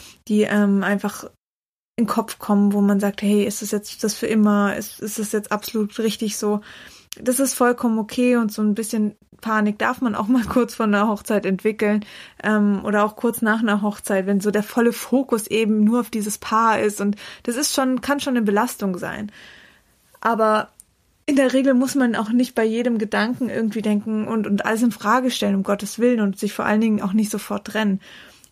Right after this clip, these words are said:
Nur, deswegen habe ich das vorher auch gesagt, das war für mich einfach,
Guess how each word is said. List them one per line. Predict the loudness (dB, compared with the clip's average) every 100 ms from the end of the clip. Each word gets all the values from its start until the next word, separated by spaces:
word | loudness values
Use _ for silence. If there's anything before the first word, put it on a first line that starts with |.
| 2
Nur, | 2 4 2 0
deswegen | 0 0 2
habe | 0
ich | -2
das | -4
vorher | -2 -2
auch | -2
gesagt, | -2 0 -2 -2
das | -4
war | -4
für | 0 2
mich | 4 2 -2
einfach, | 0 0 0 -4